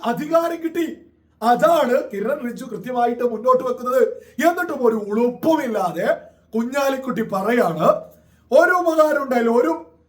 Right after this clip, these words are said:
അതൊക്കെ നിങ്ങൾ നിങ്ങളുടെ അണികളോടൊക്കെ പറഞ്ഞാ മതി. ഒരു മതത്തിന്റെ പേരിൽ ഒരു പാർട്ടി ഉണ്ടാക്കിയ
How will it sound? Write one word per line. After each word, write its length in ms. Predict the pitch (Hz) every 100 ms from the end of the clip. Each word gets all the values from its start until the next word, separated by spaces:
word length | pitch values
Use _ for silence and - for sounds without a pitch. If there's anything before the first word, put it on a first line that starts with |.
| _ _ _ 277
അതൊക്കെ 300 | 320 320 285
നിങ്ങൾ 300 | 269 285 285
നിങ്ങളുടെ 400 | 262 269 269 269
അണികളോടൊക്കെ 800 | 247 247 294 302 302 294 262 269
പറഞ്ഞാ 320 | 254 247 269
മതി. 300 | 262 247 240 _ _ _ _ _ _ _ 226
ഒരു 200 | 269 247
മതത്തിന്റെ 600 | 247 240 277 277 277 262
പേരിൽ 380 | 262 262 254
ഒരു 140 | 240 233
പാർട്ടി 560 | - 220 233 247 269
ഉണ്ടാക്കിയ 480 | 277 262 254 262 320